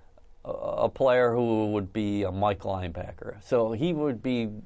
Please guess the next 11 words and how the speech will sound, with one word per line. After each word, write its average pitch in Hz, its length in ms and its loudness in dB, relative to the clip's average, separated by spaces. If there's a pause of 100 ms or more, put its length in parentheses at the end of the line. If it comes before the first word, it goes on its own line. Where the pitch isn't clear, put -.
(120)
he's 143 260 -4
gotta 139 200 2
be 110 120 -2
the 107 100 -2
mind 107 380 -2
and 95 100 -6
the 92 40 -8
quarterback, 92 680 -2
uh, 98 300 -6
your 92 140 -4
defense. 107 560 -4